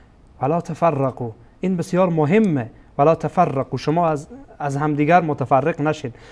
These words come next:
چون اگر تفرقه ایجاد شد، «فإن تنازعتم فی شیء فردوه الی الله و الرسول.» یا در جای دیگه الله متعال میگه اگر شما با هم اختلاف بکنین، شما چیکار میشین؟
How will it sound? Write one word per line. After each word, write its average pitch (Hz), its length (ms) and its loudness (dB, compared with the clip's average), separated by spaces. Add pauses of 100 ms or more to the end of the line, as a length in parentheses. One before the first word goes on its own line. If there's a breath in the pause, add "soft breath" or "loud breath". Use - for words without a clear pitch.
(120 loud breath)
چون 269 160 6
اگر 202 180 4
تفرقه 151 520 2
ایجاد 139 460 2
شد، 240 420 6 (240 loud breath)
«فإن 180 260 2
تنازعتم 170 680 0
فی 147 180 -4
شیء 208 260 -2
فردوه 190 460 -2
الی 196 120 2
الله 180 400 -2
و 151 40 0
الرسول.» 131 460 -2 (500 soft breath)
یا 226 140 10
در 196 180 4
جای 196 180 2
دیگه 196 200 2
الله 190 300 2
متعال 170 340 0
میگه 165 220 2
اگر 156 200 6
شما 156 280 -2
با 147 120 2
هم 151 140 0
اختلاف 143 460 -2
بکنین، 208 460 2 (400 loud breath)
شما 185 260 0
چیکار 220 300 2
میشین؟ 214 380 0